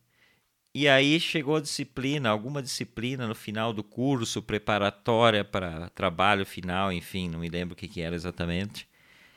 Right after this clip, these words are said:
Quem surge na sala de aula? A mesma pessoa. E eu pensei, "Salve-me, salve-me desta cruz."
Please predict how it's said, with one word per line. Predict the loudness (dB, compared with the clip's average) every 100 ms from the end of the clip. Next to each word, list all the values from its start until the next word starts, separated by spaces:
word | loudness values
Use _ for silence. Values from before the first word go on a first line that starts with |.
| _ _
Quem | 6 8 8
surge | 4 6 8 6 4
na | 2
sala | 4 4 4
de | 6
aula? | 8 8 6 2 -2 -10 _ -8 0 2
A | 6 6
mesma | 10 12 12 10 8 6 8
pessoa. | 6 6 6 8 8 6 4 -4 _ -20 _
E | 8
eu | 8 10
pensei, | 8 6 4 4 6 6 2 -8 -8
"Salve-me, | -6 4 8 12 12 10 6 4 4
salve-me | 2 6 8 10 8 6 4
desta | 6 4 4 2
cruz." | 2 2 4 4 -2